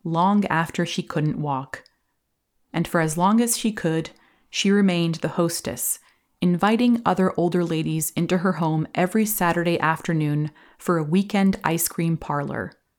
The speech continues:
But eventually, even these activities gradually disappeared. As the Alzheimer's progressed, Ellen's letters, to my surprise,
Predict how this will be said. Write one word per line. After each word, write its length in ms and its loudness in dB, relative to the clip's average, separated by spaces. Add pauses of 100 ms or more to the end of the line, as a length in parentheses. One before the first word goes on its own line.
(920)
But 120 -2
eventually, 720 0 (480)
even 360 2
these 320 0
activities 800 -6 (120)
gradually 540 -2
disappeared. 760 -4 (1900)
As 180 0
the 180 -2
Alzheimer's 640 2
progressed, 640 -4 (440)
Ellen's 380 4
letters, 460 2
to 120 -6
my 160 -2
surprise, 720 -2